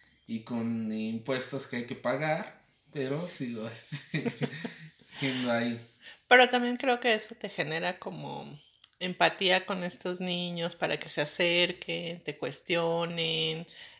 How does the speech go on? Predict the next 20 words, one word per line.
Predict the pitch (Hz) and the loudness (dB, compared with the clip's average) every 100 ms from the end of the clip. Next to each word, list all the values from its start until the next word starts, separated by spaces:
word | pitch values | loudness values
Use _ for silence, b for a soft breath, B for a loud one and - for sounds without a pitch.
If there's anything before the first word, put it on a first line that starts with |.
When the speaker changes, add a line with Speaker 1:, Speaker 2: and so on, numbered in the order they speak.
| B _ | B _
Speaker 2:
es, | 165 - | -10 -10
puedan | - 226 220 226 208 | 2 8 10 10 8
ellos | 190 196 | 4 2
expresarse | 139 - - - - 147 147 160 165 | -2 -6 -10 -10 0 0 0 -4 -4
sin | - 165 | -4 -2
tener | - 165 175 180 | 2 4 8 10
esta | 180 180 202 | 10 6 -2
figura | 196 175 156 160 180 | -2 -2 -2 0 2
de | |
autoridad | 160 143 151 131 135 139 | 0 -2 -6 -6 -4 -6
que | - | -10
teníamos | - 147 147 156 - | -12 -8 -8 -8 -10
antes | 127 135 - | -12 -14 -12
de | - | -12
los | - - | -14 -14
maestros, | - - 175 - - - - | -10 -6 -6 -8 -12 -18 -14
¿no? | - 131 - _ _ - | -14 -16 -20 _ _ -14
Tan | 131 | -2
Speaker 1:
Claro, | 135 | 0
Speaker 2:
estricta. | 151 180 175 143 - - | 2 2 0 0 -6 -12